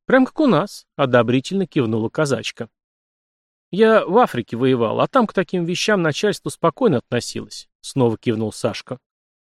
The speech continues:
"Да, помотал тебя по свету", проворчала женщина, удивленно разглядывая его. "А лет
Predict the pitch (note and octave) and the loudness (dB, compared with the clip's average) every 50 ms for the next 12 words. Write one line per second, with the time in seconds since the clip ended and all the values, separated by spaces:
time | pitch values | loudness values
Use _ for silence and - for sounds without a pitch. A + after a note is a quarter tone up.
0 | _ _ _ _ _ _ _ _ _ _ _ - F3 E3+ A3 B3 C4 C4+ C4+ C4+ | _ _ _ _ _ _ _ _ _ _ _ -4 2 4 6 6 6 6 6 4
1 | C4 A#3+ - - _ _ _ B3 B3+ B3+ C4 A#3 - - E3+ E3+ F3+ D#3+ - F3 | 2 0 -4 -10 _ _ _ 2 4 4 4 4 4 2 2 4 2 2 0 -2
2 | D#3+ D#3+ - - D3 C#3 - - B2 A#2 A#2+ - - - - - C3 B2+ B2 A#2+ | -4 -2 0 0 -2 -2 -2 -4 -4 -4 -4 -6 -10 -8 -2 0 2 2 2 2
3 | G#2 - - B2 A2+ A2+ G#2 G2 C3 F3+ G3+ - - D#3+ D3+ C3+ A#2 A2+ A#2 G#2 | 0 0 0 0 0 0 0 -2 -2 -2 -2 -4 -2 -2 -2 0 0 0 0 0
4 | A2+ A#2+ A#2+ A#2+ A#2+ A#2+ B2+ C#3 B2+ B2+ - A#2+ A2+ G#2+ G#2+ G#2 G2+ G#2+ G#2+ G#2+ | 0 0 0 0 0 2 2 0 0 0 -2 0 0 0 -2 -4 -4 -6 -4 -4
5 | G#2 A2+ G#2+ A2+ B2 - _ _ _ _ _ _ _ _ _ - B3+ C4+ C#4+ D#4+ | -4 -4 -6 -6 -8 -10 _ _ _ _ _ _ _ _ _ 0 2 4 4 4
6 | D#4+ D#4 | 2 0